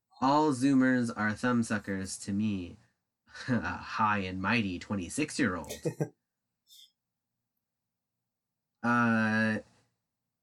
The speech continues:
Speaker 1: and then, uh, they get away from one jerk only to run into another one,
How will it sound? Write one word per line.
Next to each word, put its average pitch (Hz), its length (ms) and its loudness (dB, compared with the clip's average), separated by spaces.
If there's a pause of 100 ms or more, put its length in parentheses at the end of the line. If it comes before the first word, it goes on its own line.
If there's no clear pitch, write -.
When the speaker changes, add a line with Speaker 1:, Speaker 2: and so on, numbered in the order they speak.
(560)
Speaker 1:
and 151 240 4
then, 127 500 4 (140)
uh, 110 580 2 (460)
they 113 560 2 (380)
get 143 120 0
away 123 460 2
from 107 520 0
one 120 320 2
jerk 101 360 -2
only 113 240 2
to 104 120 -2
run 113 200 2
into 107 320 0
another 98 340 -6
one, 90 360 -10